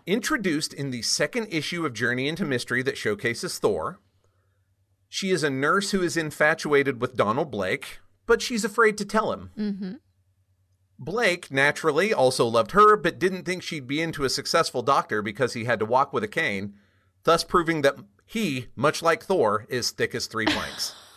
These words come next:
Speaker 1: <laughs>
Speaker 2: So the cane is his vulnerability.
Speaker 1: Yes.
Speaker 2: All
Speaker 1: Yes.
Speaker 2: right.
Speaker 1: The cane is his vulnerability. And actually, they turn that around, and it's the same for Thor
Speaker 2: Mm-hmm.
Speaker 1: when it becomes his hammer, because if he's separated from it, he becomes
Speaker 2: Just mortal.
Speaker 1: Donald Blake.
Speaker 2: Yeah.
Speaker 1: So
Speaker 2: Mm-hmm.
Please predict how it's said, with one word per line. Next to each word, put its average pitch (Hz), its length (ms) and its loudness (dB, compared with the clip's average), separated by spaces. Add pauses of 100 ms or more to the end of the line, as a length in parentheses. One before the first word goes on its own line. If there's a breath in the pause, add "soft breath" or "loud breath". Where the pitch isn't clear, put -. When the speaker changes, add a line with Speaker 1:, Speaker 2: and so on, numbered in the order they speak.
(180)
Speaker 1:
<laughs> 359 80 8 (2000 loud breath)
Speaker 2:
So 285 240 6
the 254 120 0
cane 262 520 -4
is 226 280 2
his 226 200 4
vulnerability. 196 720 -2 (1200 soft breath)
Speaker 1:
Yes. 147 520 0
Speaker 2:
All 320 120 4 (120)
Speaker 1:
Yes. 123 180 0
Speaker 2:
right. - 60 -8
Speaker 1:
The 156 80 -4
cane 233 340 0
is 220 100 -2
his 180 120 -2
vulnerability. 165 580 0
And 165 120 0
actually, 190 500 0
they 127 180 2
turn 185 260 0
that 175 140 6
around, 131 480 2
and 113 240 -4
it's 110 240 -2
the 120 100 -6
same 117 280 -2
for 123 120 -4
Thor 123 480 2
Speaker 2:
Mm-hmm. 226 240 -8
Speaker 1:
when 120 140 -2
it 104 60 -10
becomes 123 300 -4
his 120 120 -6
hammer, 185 260 0
because 120 300 -2
if 120 100 -10
he's 110 160 -6
separated 113 460 -2
from 95 200 -6
it, 135 80 -6
he 98 120 -12
becomes 92 640 -8
Speaker 2:
Just - 220 -6
mortal. 185 240 -2
Speaker 1:
Donald 107 160 -4
Blake. 208 240 2
Speaker 2:
Yeah. - 60 -8
Speaker 1:
So 170 280 4
Speaker 2:
Mm-hmm. 214 100 -6